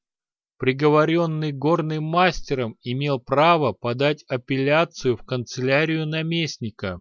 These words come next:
но приговоры пересматривались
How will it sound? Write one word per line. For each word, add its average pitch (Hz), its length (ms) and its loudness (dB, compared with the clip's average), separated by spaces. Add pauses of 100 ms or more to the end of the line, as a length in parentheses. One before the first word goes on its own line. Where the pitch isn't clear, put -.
(640)
но 151 180 -2
приговоры 170 760 2
пересматривались 131 1160 -2